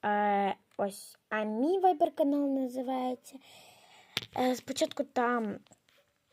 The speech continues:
два фіолетових сердечка, і там написано "The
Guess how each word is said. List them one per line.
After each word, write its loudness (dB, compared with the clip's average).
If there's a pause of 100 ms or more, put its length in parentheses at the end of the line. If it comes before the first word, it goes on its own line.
(220)
два -6
фіолетових -6
сердечка, -2
і 2
там -2
написано -2
"The -2